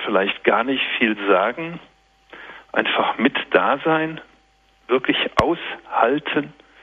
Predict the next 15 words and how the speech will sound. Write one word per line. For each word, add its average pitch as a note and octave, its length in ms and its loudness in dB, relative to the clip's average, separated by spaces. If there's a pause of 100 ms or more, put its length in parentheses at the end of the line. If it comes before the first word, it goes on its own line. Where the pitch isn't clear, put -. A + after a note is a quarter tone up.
(640)
die G#2 60 -2
Situation A#2 720 2
aushalten, - 880 0 (560)
das G#2 120 0 (140)
fällt G#2+ 240 2
uns A2+ 140 -10 (120)
nicht - 240 -4
leicht. G2 400 2 (480)
Aber G#2+ 140 2
ich G2+ 100 2
glaube, A#2 240 4
es G#2+ 100 -4
ist - 80 -10
ganz A2 200 0 (120)
wichtig. - 400 0